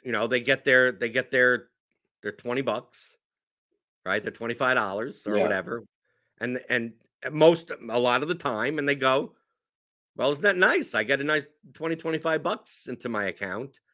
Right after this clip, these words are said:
Speaker 1: And they don't realize that this, that, that FanDuel, in,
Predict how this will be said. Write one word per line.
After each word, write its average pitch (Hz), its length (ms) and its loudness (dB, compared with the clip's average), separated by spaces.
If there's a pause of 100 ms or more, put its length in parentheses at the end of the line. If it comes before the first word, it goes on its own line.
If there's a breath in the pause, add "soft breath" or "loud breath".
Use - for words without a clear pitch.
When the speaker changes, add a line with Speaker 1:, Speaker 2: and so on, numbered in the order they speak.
(680)
Speaker 1:
And 120 100 -6
they 139 80 0
don't 151 160 2
realize 151 540 4
that 120 180 0
this, - 240 -12 (120)
that, 120 220 0 (280)
that 113 200 -4
FanDuel, 117 680 -2
in, 110 180 -8